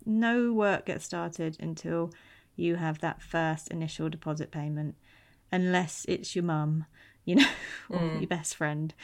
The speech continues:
Speaker 2: It's,
Speaker 1: It's
Speaker 2: yeah.
Speaker 1: just not worth it because, yeah. And then if they at any point sort of say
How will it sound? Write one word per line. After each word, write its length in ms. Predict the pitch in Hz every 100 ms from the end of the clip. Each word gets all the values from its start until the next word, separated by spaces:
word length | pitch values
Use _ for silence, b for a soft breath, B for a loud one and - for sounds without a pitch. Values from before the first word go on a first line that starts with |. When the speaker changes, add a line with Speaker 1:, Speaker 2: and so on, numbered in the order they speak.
| B B B B B -
Speaker 2:
It's, 140 | 190
Speaker 1:
It's 280 | 202 165 165
Speaker 2:
yeah. 80 | 185
Speaker 1:
just 280 | 156 175
not 240 | 208 220 -
worth 360 | 175 165 165
it 240 | 170 165 - -
because, 560 | 170 180 170 175 - _ b b _ _ _ _ _ _ _ _ _ _ _ - - -
yeah. 260 | - 175 - - _ _ _ _ _ _ _ _ _ _ - - - - -
And 120 | 202
then 280 | 190 185 180
if 200 | 190 -
they 280 | - 185 180
at 120 | 185 -
any 220 | 196 202
point 340 | - 175 165
sort 160 | - 175
of 100 | 170
say 540 | - 165 165 165 170